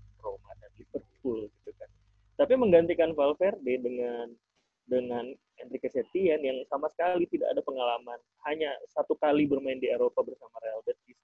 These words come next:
di Europa League, itu menurut gua oversimplify the situation lah kalau <laughs> menurut gua ya.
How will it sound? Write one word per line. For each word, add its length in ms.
di 320
Europa 420
League, 220
itu 300
menurut 240
gua 160
oversimplify 1300
the 120
situation 680
lah 160
kalau 220
<laughs> 20
menurut 320
gua 180
ya. 120